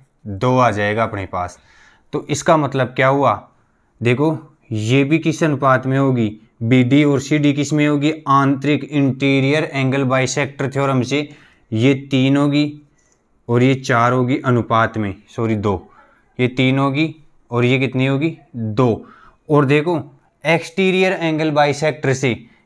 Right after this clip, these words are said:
ये पूरी यहाँ से यहाँ तक की बीडी, सॉरी, बीई कितनी होगी? तीन होगी और सीई कितनी होगी? ये दो होगी। ये एक्सटीरियर एंगल बाइसेक्टर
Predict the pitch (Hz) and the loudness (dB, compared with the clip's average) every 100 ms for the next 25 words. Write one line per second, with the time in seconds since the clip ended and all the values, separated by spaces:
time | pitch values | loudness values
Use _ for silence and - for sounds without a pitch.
0 | - 117 135 156 156 156 151 147 113 - | -8 -2 0 0 0 0 2 2 -2 -10
1 | _ _ _ _ _ _ _ - 110 127 | _ _ _ _ _ _ _ -6 -2 2
2 | 139 147 160 151 143 139 147 - 127 107 | 2 0 0 0 2 0 -2 -4 -4 -6
3 | - _ _ _ _ _ _ _ 117 110 | -10 _ _ _ _ _ _ _ -6 2
4 | 139 143 139 123 - - _ _ _ - | 2 4 2 0 -2 -16 _ _ _ -2
5 | 135 131 117 139 151 147 143 135 143 156 | 0 0 2 0 0 -2 -2 0 2 2
6 | 143 160 165 _ _ _ _ 143 139 151 | 2 -2 -4 _ _ _ _ 0 2 4
7 | 156 156 165 160 - _ _ _ - 135 | 2 2 0 0 -10 _ _ _ -2 2
8 | 131 107 - _ _ _ _ _ - - | 2 0 -8 _ _ _ _ _ -16 -10
9 | - 156 160 143 135 131 135 143 139 156 | 0 0 2 0 -2 0 2 2 2 0
10 | 156 - _ _ _ 120 113 107 110 107 | -4 -12 _ _ _ 0 2 2 2 2
11 | 98 92 _ _ _ 131 143 151 131 131 | 0 -6 _ _ _ -2 -2 -2 -2 -4
12 | 135 - 143 143 151 160 143 131 127 156 | -2 -2 0 2 0 -2 -4 -2 0 -2
13 | - _ _ - 110 123 123 143 139 135 | -4 _ _ -2 2 2 0 -2 -2 -4